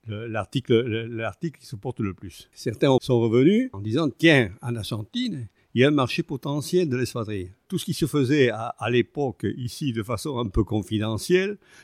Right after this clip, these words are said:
parce que les gens se faisaient leur, leurs propres espadrilles chez eux. Hein, c'est un travail qui ne nécessitait aucun outillage, rien. Il suffisait d'avoir un petit, le savoir-faire et un,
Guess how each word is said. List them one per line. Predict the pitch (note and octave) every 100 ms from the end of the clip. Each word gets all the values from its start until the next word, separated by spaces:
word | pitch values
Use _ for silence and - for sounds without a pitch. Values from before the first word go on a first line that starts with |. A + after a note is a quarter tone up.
| _
parce | A#2 -
que | A2+
les | G#2+ A2
gens | C#3+
se | B2+
faisaient | F#2+ B2
leur, | A#2 A2
leurs | G#2+
propres | - C#3+ A#2
espadrilles | A2+ - A2 B2+ A#2 G#2+
chez | - A2+
eux. | A#2+ G3 - _ _
Hein, | G2 D3
c'est | - F#2 A2
un | G2
travail | - G2 A#2
qui | - G#2+
ne |
nécessitait | G#2+ G#2 G2 - A#2+
aucun | A#2 A#2+ - A#2
outillage, | - G2 G#2 D3+ A#2
rien. | A2 C3+
Il | B2
suffisait | - G#2+ G2 G#2 G#2+
d'avoir | F#2 A2+ A#2 G#2+
un | G#2
petit, | - G2+ _ _
le | A2+
savoir-faire | G#2+ G#2+ G#2 G2 - B2 A#2+ A2+ _ _ _ _
et | A#2+ A2+ A2 G#2 G2 F#2 F#2+ F#2 F2+ F2+
un, | G#2+ A2